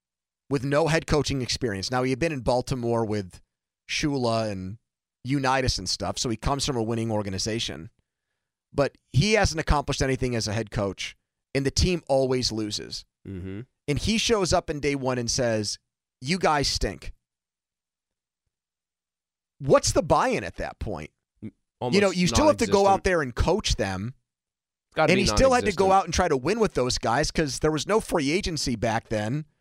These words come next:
Speaker 1: and they couldn't turn the roster over in one year. So he had to,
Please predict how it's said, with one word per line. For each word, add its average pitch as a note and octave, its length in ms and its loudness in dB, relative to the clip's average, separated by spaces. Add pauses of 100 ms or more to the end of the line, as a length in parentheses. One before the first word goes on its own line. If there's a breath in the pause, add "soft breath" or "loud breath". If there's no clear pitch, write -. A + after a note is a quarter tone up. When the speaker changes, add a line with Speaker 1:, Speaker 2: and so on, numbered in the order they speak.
(300)
Speaker 1:
and D3+ 80 -2
they E3 120 0
couldn't G3 460 -2 (300)
turn G3 220 2
the D#3+ 100 4
roster C#3 520 2
over B2 260 -2
in A#2+ 140 -6
one B2+ 180 0
year. C3 400 -2 (640)
So F3+ 400 4 (680)
he A#3+ 200 4
had C#4+ 180 6
to, F#3+ 220 0